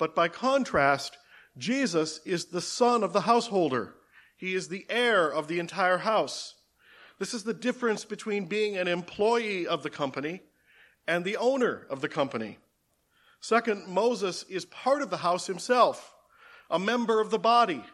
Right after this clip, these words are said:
But Jesus, we're told, is over the house. He's the head of the body.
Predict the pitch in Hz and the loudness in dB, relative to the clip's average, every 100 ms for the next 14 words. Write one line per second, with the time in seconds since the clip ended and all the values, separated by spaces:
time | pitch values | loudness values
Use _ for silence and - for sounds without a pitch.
0 | _ _ _ _ _ _ _ _ - 165 | _ _ _ _ _ _ _ _ -2 -2
1 | - 220 277 185 156 - 160 156 156 156 | -2 -4 -4 -4 -6 -8 -8 -8 -4 0
2 | 143 151 - 170 170 - 226 254 180 123 | 0 0 -4 -4 -4 0 2 2 0 -4
3 | - 131 139 139 113 - - - _ _ | -4 -6 0 0 0 -4 -14 -16 _ _
4 | _ _ _ _ _ 160 160 165 127 190 | _ _ _ _ _ -10 -8 -8 -2 -2
5 | 170 135 127 120 113 | -2 -4 0 0 -2